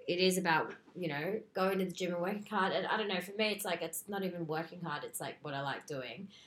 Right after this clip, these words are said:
And I think everyone can make that transition eventually. Like, at the beginning, it's kinda like,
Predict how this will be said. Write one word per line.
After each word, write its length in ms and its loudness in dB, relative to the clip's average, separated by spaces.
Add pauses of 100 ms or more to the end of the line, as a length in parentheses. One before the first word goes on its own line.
(120)
And 120 0
I 120 4
think 200 0
everyone 360 2
can 200 -4
make 200 0
that 160 -4
transition 580 -4
eventually. 420 -8
Like, 220 -6
at 120 -4
the 60 -4
beginning, 520 -4
it's 160 -8
kinda 280 -6
like, 180 -4